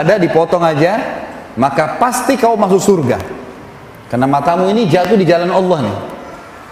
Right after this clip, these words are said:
Abu Qatadah bingung. Pilih salah satunya, sembuh mata tapi tidak ada jaminan surga, atau tanpa mata dapat jaminan surga. Abu Qatadah setelah perang mau nikah. Nikah matanya satu nggak ada, jadi jelek.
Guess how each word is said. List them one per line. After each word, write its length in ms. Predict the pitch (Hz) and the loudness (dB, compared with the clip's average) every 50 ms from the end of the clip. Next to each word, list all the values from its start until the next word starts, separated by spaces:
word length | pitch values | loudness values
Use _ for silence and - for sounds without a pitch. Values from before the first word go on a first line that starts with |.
| - - - 95 | -18 -14 -8 -6
Abu 80 | 98 113 | -6 -4
Qatadah 320 | 110 123 120 156 170 190 | -2 -2 0 0 0 0
bingung. 340 | 185 196 220 208 175 139 113 101 - - - - - - - - - - - - - | 2 2 2 2 0 0 -2 -4 -8 -12 -14 -16 -18 -18 -20 -20 -20 -20 -14 -6 -2
Pilih 240 | - 196 208 220 202 | 0 0 2 2 2
salah 240 | 160 190 185 185 | 2 2 2 2
satunya, 400 | 165 190 185 190 214 180 160 113 92 - - - - | 0 0 2 2 2 2 2 -2 -2 -6 -10 -14 -14
sembuh 480 | - - - - 208 208 202 190 196 185 | -10 -4 0 2 2 4 4 4 4 4
mata 400 | 185 190 202 196 208 190 170 151 | 2 0 0 2 2 0 2 2
tapi 220 | - 165 160 175 170 | 0 0 0 0 0
tidak 240 | 175 180 190 190 | 2 2 2 2
ada 40 | 185 170 | 2 2
jaminan 300 | 180 175 180 175 175 175 | 2 2 2 2 2 0
surga, 360 | - - 180 160 139 143 156 - 220 - - - - - - - - - - - - - - - - - | 2 2 2 2 2 2 2 0 0 -2 -4 -8 -10 -12 -14 -16 -16 -16 -18 -18 -20 -20 -20 -20 -10 -4
atau 220 | - 143 156 170 170 | -2 0 2 2 2
tanpa 320 | 160 202 208 208 180 202 | 2 2 2 2 2 2
mata 260 | - 185 196 208 202 | 2 2 2 2 2
dapat 300 | 202 185 185 190 208 170 | 2 2 4 2 4 2
jaminan 640 | 180 170 175 180 202 220 254 339 - - - - - | 2 2 2 2 2 0 0 -2 -4 -6 -8 -10 -10
surga. 720 | - - - 165 156 139 117 113 101 - - - - - - | -8 -4 -2 0 0 0 0 -2 -2 -4 -10 -14 -8 -2 -2
Abu 240 | 147 160 156 170 | 0 2 2 2
Qatadah 340 | 160 175 170 175 214 226 247 240 | 2 4 4 4 4 2 2 0
setelah 240 | 240 - 196 180 175 | 0 0 0 0 0
perang 320 | 175 175 202 226 233 226 233 | 2 0 0 0 2 2 0
mau 80 | 247 | 2
nikah. 400 | 247 262 285 277 226 - 254 202 160 - 127 - - - - - - - - - - - - - - - - - - | 2 2 0 0 0 0 0 0 -2 -6 -10 -10 -12 -14 -16 -16 -18 -20 -20 -20 -20 -20 -20 -20 -20 -20 -18 -10 -6
Nikah 320 | 196 208 214 196 - 240 | -2 -2 -2 0 -2 -2
matanya 320 | 233 233 220 240 240 254 254 | -2 -2 -2 -2 -2 -2 -2
satu 320 | - 254 233 233 240 262 | -2 -2 -2 -2 -2 0
nggak 240 | 233 220 226 233 240 | 0 2 2 2 2
ada, 40 | 254 214 | 2 2
jadi 140 | 233 220 202 | 2 2 2
jelek. 260 | 196 240 269 269 254 | 2 2 0 0 -4